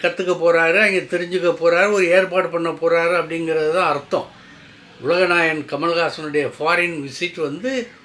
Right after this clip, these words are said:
ஒரு அர்த்தமுள்ளதாக இருக்குமே தவிர பொழுதுபோக்குக்கானதாக இருக்காது. இந்த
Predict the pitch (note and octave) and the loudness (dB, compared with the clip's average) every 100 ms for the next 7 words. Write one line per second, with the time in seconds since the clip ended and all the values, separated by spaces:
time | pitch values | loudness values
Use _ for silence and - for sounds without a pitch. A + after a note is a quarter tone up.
0 | - C#3 C#3 C#3 D#3+ A3 G#3+ G#3 G3 F#3+ | -16 -4 0 0 -2 -4 -2 0 2 2
1 | F#3 F3+ E3+ E3+ E3+ D3+ E3 F3+ F#3 - | 2 0 0 -2 -2 -2 0 0 -2 -2
2 | F3+ G3+ F#3 F#3 - E3+ F3+ E3+ D#3+ D#3 | 0 0 -2 -4 -6 -10 -4 -4 -4 -4
3 | E3 E3+ D#3+ C#3 C#3+ E3 C3 G2 - - | -2 0 -2 -4 -2 -2 -2 -6 -16 -20
4 | - - - - F#3 | -20 -20 -20 -12 0